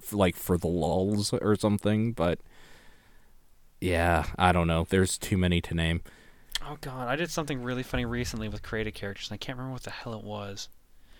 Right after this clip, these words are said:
Speaker 2: Just remember, oh, yeah, I made some weird me's and stuff like that, so. <laughs>
Speaker 1: You can get that me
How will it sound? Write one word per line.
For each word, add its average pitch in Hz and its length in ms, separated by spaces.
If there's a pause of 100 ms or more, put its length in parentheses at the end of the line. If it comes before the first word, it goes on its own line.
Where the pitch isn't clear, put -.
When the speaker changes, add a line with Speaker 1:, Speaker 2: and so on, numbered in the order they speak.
(560)
Speaker 2:
Just - 180
remember, 117 380 (1300)
oh, 123 460
yeah, 117 420
I 123 120
made 123 520
some 131 160
weird 113 280
me's 98 420
and 104 80
stuff 104 200
like 101 140
that, 101 300 (320)
so. 101 240
<laughs> - 40 (2000)
Speaker 1:
You - 80
can 113 160
get 120 180
that 113 160
me 127 320